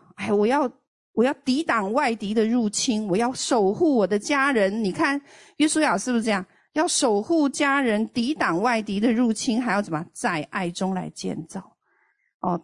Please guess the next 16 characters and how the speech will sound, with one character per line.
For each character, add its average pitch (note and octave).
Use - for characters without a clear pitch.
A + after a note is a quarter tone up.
可 A#3+
是 C#4+
失 -
去 D4+
产 F3+
业 G#3
是 A3+
很 G3
惨 -
的， D#3
哦， -
很， F#3
很 A3+
可 D#3+
惜 D3+
的。 -